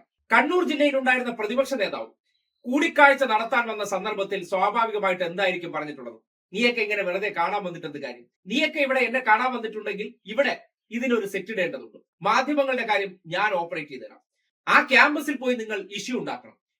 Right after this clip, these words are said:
ഇഷ്യൂ ഉണ്ടാക്കിയാൽ മാത്രം പോരാ, പ്രശ്നം സൃഷ്ടിച്ച് നിങ്ങൾ അടി മേടിക്കണം. അടി മേടിച്ചതിന് ശേഷം നേരെ ഹോസ്പിറ്റലൈസ് ചെയ്യണം. ഈ സന്ദർഭങ്ങളിലെല്ലാം നിങ്ങളുടെ ഭാഗം പറയാനും നിലവിളിക്കാനും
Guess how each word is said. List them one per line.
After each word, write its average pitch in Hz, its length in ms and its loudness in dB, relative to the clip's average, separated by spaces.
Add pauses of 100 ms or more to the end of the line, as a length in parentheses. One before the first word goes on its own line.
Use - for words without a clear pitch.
ഇഷ്യൂ 240 320 -2
ഉണ്ടാക്കിയാൽ 269 460 2
മാത്രം 226 340 -2
പോരാ, 214 200 -2 (260)
പ്രശ്നം 254 440 -4
സൃഷ്ടിച്ച് 240 360 -8 (100)
നിങ്ങൾ 208 260 -4
അടി 208 220 -2
മേടിക്കണം. 131 380 -10 (400)
അടി 262 340 4
മേടിച്ചതിന് 277 540 2
ശേഷം 185 240 -4 (380)
നേരെ 240 340 2 (200)
ഹോസ്പിറ്റലൈസ് 220 580 -2
ചെയ്യണം. 131 220 -12 (340)
ഈ - 20 0 (160)
സന്ദർഭങ്ങളിലെല്ലാം 226 800 -4 (140)
നിങ്ങളുടെ 226 420 -6
ഭാഗം 202 340 0
പറയാനും 202 480 -2 (320)
നിലവിളിക്കാനും 233 640 0